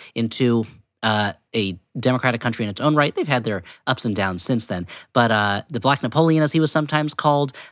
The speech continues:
I think his story would be a fascinating one. Who would I cast at him?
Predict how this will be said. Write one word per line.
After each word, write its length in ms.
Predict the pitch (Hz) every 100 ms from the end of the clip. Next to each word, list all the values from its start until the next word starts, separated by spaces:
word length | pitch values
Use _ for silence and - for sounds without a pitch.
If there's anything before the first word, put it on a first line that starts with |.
| -
I 80 | 165
think 200 | 170 165
his 140 | 175 170
story 280 | 131 113 127
would 100 | 139
be 80 | 151
a 40 |
fascinating 480 | - 185 - 120 107
one. 180 | 117 131 _ _
Who 100 | 185
would 80 | 170
I 60 |
cast 340 | 147 - 143 -
at 120 | 175
him? 140 | 240